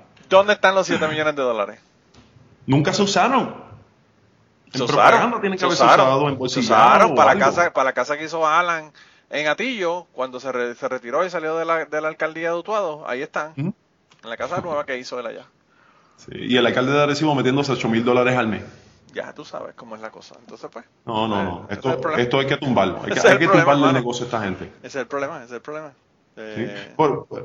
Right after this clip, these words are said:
Speaker 2: eh, esto es un impulso moral. Realmente, eh,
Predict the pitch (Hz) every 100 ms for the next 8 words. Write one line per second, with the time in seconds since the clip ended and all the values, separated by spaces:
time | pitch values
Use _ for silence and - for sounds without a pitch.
0 | - - - 139 147 185 196 185 180 175
1 | 165 131 82 - - 120 135 147 139 117
2 | 101 117 107